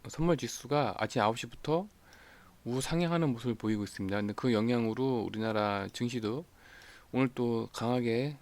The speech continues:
거의 일 프로 넘게 둘 다 마감됐습니다. 환율은 그래도 좀 강보합에 마감돼가지고 천이백이십오 원에,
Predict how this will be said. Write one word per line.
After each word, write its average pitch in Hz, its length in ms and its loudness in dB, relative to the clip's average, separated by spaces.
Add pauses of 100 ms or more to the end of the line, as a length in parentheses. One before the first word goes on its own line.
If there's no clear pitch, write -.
(240)
거의 101 560 -4
일 135 140 -2
프로 139 180 4
넘게 110 500 0 (260)
둘 113 180 -4
다 110 360 0
마감됐습니다. 98 760 -4
환율은 170 500 2
그래도 117 400 -2 (800)
좀 - 100 -14
강보합에 123 720 2
마감돼가지고 101 720 -2
천이백이십오 113 720 -2
원에, 104 380 -2